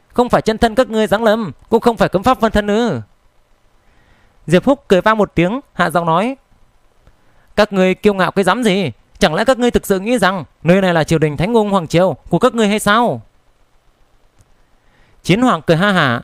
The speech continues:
điểm như nói: "Giỏi, một tên tiểu bối to gan, ngươi rất can đảm, thực lực cũng không kém. Đáng tiếc, đối mặt với bổn hoàng, ngươi căn bản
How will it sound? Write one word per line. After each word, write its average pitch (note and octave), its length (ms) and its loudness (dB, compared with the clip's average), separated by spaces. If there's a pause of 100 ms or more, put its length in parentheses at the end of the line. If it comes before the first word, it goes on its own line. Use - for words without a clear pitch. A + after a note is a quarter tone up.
(140)
điểm D#3+ 220 0
như F#3 100 -2
nói: F3+ 340 -2 (760)
"Giỏi, C#3+ 520 0 (200)
một F3 240 0
tên A#3+ 160 0
tiểu F3 160 0
bối G3+ 220 0
to G3+ 240 2
gan, G3 360 -2 (400)
ngươi E3+ 300 0
rất G#3 260 -2
can F#3 200 0
đảm, D3+ 320 0 (280)
thực G#3 120 4
lực G#3 180 -2
cũng A#3+ 100 -6
không A3+ 180 -2
kém. A#3+ 300 -2 (300)
Đáng E3+ 240 0
tiếc, C#4 260 0 (280)
đối F#3+ 180 2
mặt B3 180 0
với A#3 100 0
bổn D#3+ 180 0
hoàng, D#3 340 -2 (380)
ngươi A#3+ 200 2
căn A#3+ 180 -2
bản D3+ 200 -2